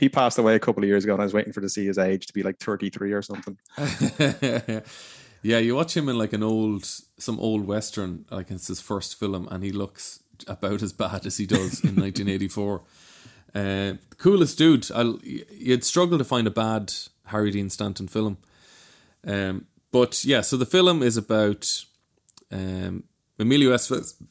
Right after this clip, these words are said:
Speaker 2: is a punk, gets a job. Harry Dean Stanton gives him a job, repossessing cars. And they talk about repo men like they're, like, Jedis or something.
Speaker 1: <laughs>
Speaker 2: Like the code of the repo
Speaker 1: Mm.
Speaker 2: man. There's, uh, three or four repo men, and he sort of hangs out with each of them,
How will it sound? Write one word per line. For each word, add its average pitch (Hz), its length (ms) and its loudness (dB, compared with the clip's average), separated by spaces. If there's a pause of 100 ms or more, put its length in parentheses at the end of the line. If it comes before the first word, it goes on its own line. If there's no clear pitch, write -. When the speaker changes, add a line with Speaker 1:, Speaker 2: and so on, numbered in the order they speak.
(160)
Speaker 2:
is 110 140 -2
a - 40 -10
punk, 127 460 -4
gets 120 200 -2
a 113 40 -4
job. 110 480 0 (520)
Harry 113 160 0
Dean 110 100 -2
Stanton - 260 -4
gives 107 180 0
him 104 80 -4
a 95 40 -4
job, 101 340 -2 (100)
repossessing 107 540 -2
cars. 104 500 -4 (1120)
And 107 100 -2
they 110 60 0
talk 151 240 2
about 139 180 2
repo 123 300 4
men 104 200 0
like 101 200 -4
they're, 98 160 -4
like, 95 220 -8
Jedis 98 580 -2
or 85 40 -10
something. 107 480 0
Speaker 1:
<laughs> - 60 -20 (560)
Speaker 2:
Like 104 140 -2
the 104 80 -6
code 113 400 2
of 95 80 -4
the 101 80 -2
repo 110 320 2
Speaker 1:
Mm. 98 60 -2
Speaker 2:
man. 90 420 -2 (600)
There's, 107 220 0
uh, 101 240 2
three 147 240 2
or 135 80 2
four 113 280 0
repo 107 340 0
men, 101 460 -2 (120)
and 104 120 -4
he 98 40 -4
sort 113 220 -4
of 107 140 0
hangs 113 340 -2
out 107 460 -2
with 104 180 -4
each 117 220 0
of 98 100 -4
them, 95 280 -6